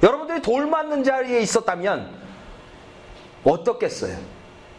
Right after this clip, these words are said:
여러분, 한번 생각해 보세요. 돌 맞고 죽어가고, 그리고 막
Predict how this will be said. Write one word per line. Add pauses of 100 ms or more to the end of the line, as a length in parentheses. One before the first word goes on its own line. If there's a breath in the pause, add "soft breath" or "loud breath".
(600)
여러분,
한번
생각해
보세요. (1080 loud breath)
돌
맞고
죽어가고, (160 loud breath)
그리고
막